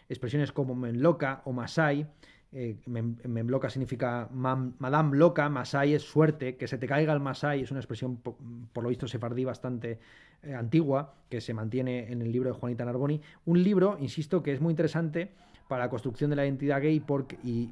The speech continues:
porque en él aparecen muchos giros coloquiales como "ay, mi reina", em, eh, que siguen todavía a día de hoy en cierta jerga,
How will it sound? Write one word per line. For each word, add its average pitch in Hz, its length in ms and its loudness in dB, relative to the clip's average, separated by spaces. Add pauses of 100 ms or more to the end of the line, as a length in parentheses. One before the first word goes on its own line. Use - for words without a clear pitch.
porque 156 400 2
en 143 140 2
él 160 240 2 (240)
aparecen 143 400 2
muchos 175 420 2 (260)
giros 160 460 2 (440)
coloquiales 151 760 2 (340)
como 131 280 -2
"ay, 165 160 8
mi 151 140 8
reina", 147 600 4 (380)
em, 120 640 -2 (360)
eh, 120 380 -8 (420)
que 160 200 4
siguen 180 400 4
todavía 156 440 4
a 147 60 4
día 151 180 4
de 151 140 4
hoy 160 220 2 (240)
en 127 120 -4
cierta 156 440 2
jerga, 156 560 0